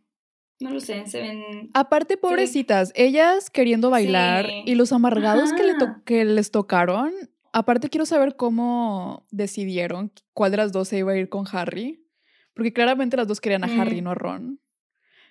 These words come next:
Speaker 2: Entonces me las
Speaker 1: Sí, buen
Speaker 2: imagino haciendo de que
Speaker 1: punto.
Speaker 2: piedra, papel o tijera <laughs>
Speaker 1: <laughs>
Speaker 2: una noche antes de que no, a ver, ¿quién se va a quedar con Harry y quién se va a sacrificar?
Speaker 1: Güey, una, una de ellas tiró paro.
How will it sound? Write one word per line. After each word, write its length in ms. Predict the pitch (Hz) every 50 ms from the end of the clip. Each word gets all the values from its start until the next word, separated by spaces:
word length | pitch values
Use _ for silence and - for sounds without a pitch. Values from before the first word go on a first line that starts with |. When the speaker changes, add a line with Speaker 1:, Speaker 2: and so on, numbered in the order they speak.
| _
Speaker 2:
Entonces 260 | - 220 202 214 202 240
me 80 | 269
las 120 | 285 285 277
Speaker 1:
Sí, 60 | 254
buen 120 | 269 269
Speaker 2:
imagino 200 | 269 277 285 294 302
haciendo 260 | 294 294 - - 233
de 60 | 240
que 120 | 233 226 214
Speaker 1:
punto. 120 | 208 208
Speaker 2:
piedra, 260 | 220 214 208 208 214
papel 260 | 208 247 220 247 220 214
o 80 | 208 -
tijera 360 | 226 - - 208 185 180 -
<laughs> 340 | - - - 330 - _ -
Speaker 1:
<laughs> 360 | 349 302 302 - - 320 262
Speaker 2:
una 140 | 233 220 214
noche 300 | 208 208 214 - - 214
antes 220 | 190 196 214 202 190
de 80 | 196
que 100 | 196 190
no, 240 | 180 180 170 165 - -
a 100 | - 170
ver, 200 | - - - - 269 - _ _ _ _
¿quién 140 | - 277 277
se 80 | -
va 80 | 392 370
a 20 |
quedar 160 | - 262 240 233
con 160 | - 240 233 -
Harry 340 | 214 180 175 - 165 180 -
y 80 | - 226
quién 140 | - 226 220
se 80 | 247
va 60 | 220
a 40 | 214
sacrificar? 680 | - 214 - 214 214 - 196 - 165 - - - 269 294 - _ _ _ _ _ _
Speaker 1:
Güey, 320 | - 277 285 294 285 285 -
una, 280 | 285 285 294 349 - - 294
una 180 | 294 311 359 392
de 80 | 381 320
ellas 180 | 302 330 311
tiró 240 | - 262 254 254 -
paro. 420 | - 202 208 202 196 196 196 190